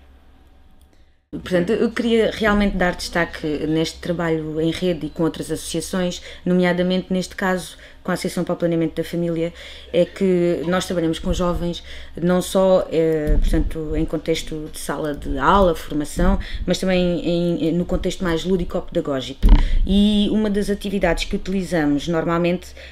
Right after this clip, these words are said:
para que os jovens reconheçam um bocado a associação de riscos que existe entre os vários consumos, nomeadamente o consumo de álcool, hum, é, eh, por exemplo, quando, quando realizo ações com, com a Associação para o Planeamento da Família, eh, utilizamos ferramentas como,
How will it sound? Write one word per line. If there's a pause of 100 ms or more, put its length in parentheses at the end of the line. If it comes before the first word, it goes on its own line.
(140)
para
que
os
jovens
reconheçam
um
bocado
a
associação
de
riscos (380)
que
existe
entre
os
vários
consumos,
nomeadamente
o
consumo
de
álcool, (480)
hum, (100)
é,
eh,
por
exemplo, (400)
quando,
quando
realizo
ações
com,
com
a
Associação
para
o
Planeamento
da
Família, (840)
eh,
utilizamos
ferramentas
como,